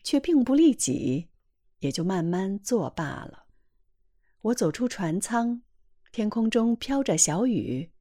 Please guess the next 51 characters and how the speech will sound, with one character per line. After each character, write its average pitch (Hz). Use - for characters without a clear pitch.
不 330
一 226
会 160
儿 147
眼 143
睛 170
上 165
就 165
沾 196
满 185
了 131
细 -
小 -
的 160
雨 160
滴。 202
巨 294
大 214
的 143
中 233
国 185
第 185
三 262
十 202
一 262
次 226
南 156
极 170
科 247
学 156
考 -
察 135
队 233
的 156
旗 135
帜 156
悬 147
挂 214
在 143
雪 131
龙 139
靠 -
近 156
港 165
口 135
一 131
面 180
的 -
船 139
身 214
上， -